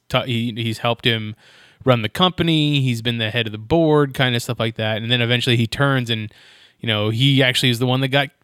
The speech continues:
Tony kidnapped in the Middle East. And it's, uh, he, he steals the designs and tries to make the Ironmonger outfit, or does make the Ironmonger outfit. Like, how did you feel about Jeff Bridges? Like, was that a, was that a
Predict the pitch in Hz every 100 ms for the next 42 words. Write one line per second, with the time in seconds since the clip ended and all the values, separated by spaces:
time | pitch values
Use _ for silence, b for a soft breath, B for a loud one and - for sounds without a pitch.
0 | - 139 143 143 233 170 127 113 123 117
1 | 113 117 113 117 120 131 120 110 - 107
2 | 104 107 101 - 113 104 101 101 80 67
3 | 107 117 110 113 110 120 110 - 120 113
4 | 117 117 113 151 143 135 117 107 127 117
5 | 117 117 113 123 123 139 135 123 117 120
6 | 113 110 117 110 113 110 147 190 139 117
7 | 113 107 110 107 113 107 104 101 - -
8 | - b b b b b 113 117 139 139
9 | 131 131 143 127 120 117 117 - 120 110
10 | 107 110 107 - - 135 117 107 117 117
11 | 110 82 - 131 117 127 123 117